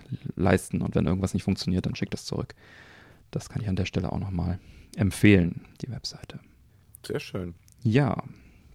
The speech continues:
Speaker 1: Ja, etwas, äh, wirre jetzt vielleicht meine Geschichte, aber so, genau so war auch der Beschaffungsprozess, also von daher. <laughs>
Speaker 2: Ja, doch, ich, ich finde das ja wichtig, sowas auch
Speaker 1: Mhm.
Speaker 2: mal transparent zu machen, das ist ja nur ehrlich, ne?
Speaker 1: Ja.
Speaker 2: Und am Ende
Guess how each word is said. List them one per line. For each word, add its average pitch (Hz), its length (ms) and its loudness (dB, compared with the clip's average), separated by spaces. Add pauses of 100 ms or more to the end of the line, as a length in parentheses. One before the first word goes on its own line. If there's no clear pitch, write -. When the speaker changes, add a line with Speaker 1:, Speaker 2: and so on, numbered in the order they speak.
Speaker 1:
Ja, 110 180 10
etwas, - 280 8
äh, 104 220 8
wirre 143 160 12
jetzt 131 200 10
vielleicht 127 200 8
meine 117 140 8
Geschichte, 117 340 6
aber 110 140 12
so, 113 220 12
genau 113 240 10
so 104 120 8
war 104 80 8
auch 101 80 8
der 101 100 6
Beschaffungsprozess, - 800 6
also 104 240 10
von 131 240 10
daher. - 320 8
<laughs> - 640 6
Speaker 2:
Ja, 139 100 6
doch, 196 220 4
ich, - 180 -4
ich 139 100 -6
finde 196 180 6
das 180 100 2
ja 170 120 6
wichtig, 175 300 2
sowas 147 240 4
auch 139 60 6
Speaker 1:
Mhm. 120 80 2
Speaker 2:
mal 139 80 4
transparent 147 600 -2
zu - 140 -10
machen, 135 240 -2
das 120 140 -6
ist 147 140 -12
ja 139 80 -4
nur 110 160 -2
ehrlich, 120 500 0
ne? 110 120 -4
Speaker 1:
Ja. 110 140 8
Speaker 2:
Und - 0 -
am 110 100 0
Ende 123 460 0